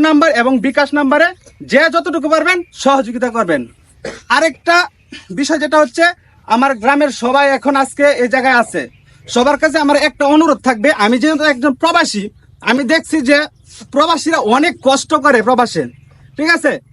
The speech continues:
কিন্তু লক্ষ লক্ষ টাকা বাংলাদেশে পাঠায়। আমি আজকে এই ভিডিওর মাধ্যমে আমি তাদের কাছে একটা রিকোয়েস্ট করব যে বিদেশ থেকে যেই ব্যক্তি বাংলাদেশে টাকা পাঠায়, অনেক সময় তার বাবা বেইমানি করে, তার ছোট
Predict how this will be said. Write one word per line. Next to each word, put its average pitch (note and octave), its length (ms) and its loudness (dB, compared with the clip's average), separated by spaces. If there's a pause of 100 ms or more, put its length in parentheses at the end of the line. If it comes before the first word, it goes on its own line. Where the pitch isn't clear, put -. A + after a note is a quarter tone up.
(160)
কিন্তু C#4+ 180 0 (140)
লক্ষ D4+ 180 0 (160)
লক্ষ E4 160 -2 (140)
টাকা E4+ 140 0 (120)
বাংলাদেশে D4 440 -2
পাঠায়। G#3 320 0 (480)
আমি C4 300 0
আজকে - 220 -8
এই C#4 100 -2
ভিডিওর D#4+ 260 2
মাধ্যমে D4 280 0 (100)
আমি C4 200 -2
তাদের C4+ 260 2
কাছে D#4 160 0
একটা D4+ 160 -2
রিকোয়েস্ট D4+ 440 0
করব A#3 160 -2 (680)
যে C#4 120 2 (540)
বিদেশ D4+ 320 2
থেকে D#4 180 0 (220)
যেই D#4 200 2 (120)
ব্যক্তি D#4 380 -2 (540)
বাংলাদেশে C#4 340 0 (100)
টাকা E4+ 260 0
পাঠায়, C4 260 2 (100)
অনেক D4 200 0
সময় D#4 220 -2
তার A#3+ 120 0 (120)
বাবা D4+ 260 2
বেইমানি D#4+ 360 2
করে, G3+ 180 0 (500)
তার C4+ 220 -2
ছোট D#4+ 100 2